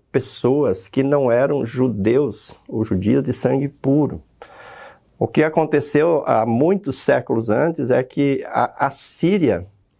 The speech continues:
dominou aquela área, a Síria dominou a região, e a Síria usava a seguinte estratégia: ela levava algumas pessoas cativeiras para outras terras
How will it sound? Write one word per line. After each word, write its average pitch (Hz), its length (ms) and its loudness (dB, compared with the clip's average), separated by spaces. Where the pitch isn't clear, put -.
dominou 127 720 2
aquela 104 380 0
área, 107 340 0
a 101 60 -2
Síria 131 480 -2
dominou 104 400 0
a 101 80 0
região, 101 480 -2
e 123 120 4
a 127 80 2
Síria 165 320 0
usava 151 300 2
a 156 40 0
seguinte 156 360 0
estratégia: 143 800 0
ela 120 280 0
levava 147 840 0
algumas 165 580 -2
pessoas 143 480 -2
cativeiras 127 680 0
para 117 220 0
outras 123 360 -2
terras 160 540 -2